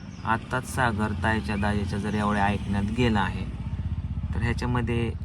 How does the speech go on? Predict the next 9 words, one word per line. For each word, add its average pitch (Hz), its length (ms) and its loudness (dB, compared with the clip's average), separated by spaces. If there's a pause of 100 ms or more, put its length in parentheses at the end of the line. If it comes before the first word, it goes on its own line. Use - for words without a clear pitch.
(140)
नुकसान 117 540 0
माझं 117 380 2
नाही 110 180 -2
आहे. - 180 -6 (160)
म्हणजे - 440 -6
तसं - 160 -8 (220)
नुकसान 113 320 -4
माझं 117 320 0
आहे, 117 320 0